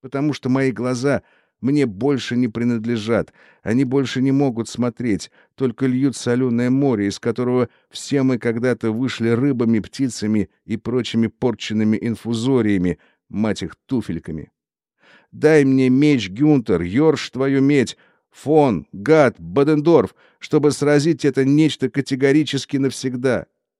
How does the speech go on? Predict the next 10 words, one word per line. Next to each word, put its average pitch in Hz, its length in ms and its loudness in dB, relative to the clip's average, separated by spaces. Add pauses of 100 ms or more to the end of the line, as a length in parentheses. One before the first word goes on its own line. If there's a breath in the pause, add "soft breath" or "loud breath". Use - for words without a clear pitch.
(140)
Пап, 139 320 -6 (460)
пожалуйста, 151 760 -2
а? 160 220 -2 (420)
Иначе 170 340 -2
на 185 140 0
кой 214 240 0
хрен 175 460 2
ты 185 400 0
или 160 120 0
я?" 160 400 -4